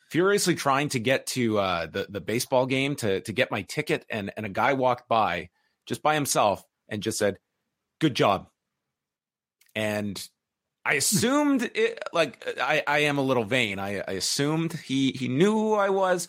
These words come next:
or he could have been completely mistaken and maybe thought I was,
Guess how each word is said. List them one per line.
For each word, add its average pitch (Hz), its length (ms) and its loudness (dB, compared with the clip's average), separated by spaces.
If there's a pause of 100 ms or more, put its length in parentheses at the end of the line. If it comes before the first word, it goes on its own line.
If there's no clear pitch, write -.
(160)
or 240 160 0
he 190 140 -2
could 175 120 0
have 123 100 -2
been 131 120 -4
completely 156 760 -2
mistaken 110 580 -2
and 98 120 -6
maybe 113 220 0
thought 98 340 4
I 98 80 2
was, 90 240 -6